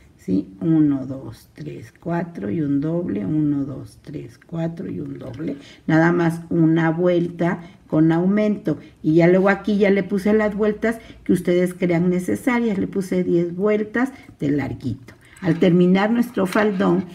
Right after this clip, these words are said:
con dos hebras de nuestra cintilla tejí todo alrededor de medio punto y coloqué un botón.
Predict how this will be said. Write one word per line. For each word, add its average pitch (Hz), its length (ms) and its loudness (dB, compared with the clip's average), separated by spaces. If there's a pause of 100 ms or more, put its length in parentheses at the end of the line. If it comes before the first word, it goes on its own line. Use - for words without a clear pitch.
(200)
con 160 180 6
dos 208 240 0
hebras 202 320 0
de 165 100 0
nuestra 170 360 0
cintilla 175 560 0
tejí 180 340 0
todo 233 800 2
alrededor 170 680 2
de 165 120 4
medio 143 480 0
punto 233 520 0 (360)
y 254 220 4
coloqué 156 440 -2
un 135 140 0
botón. - 560 -14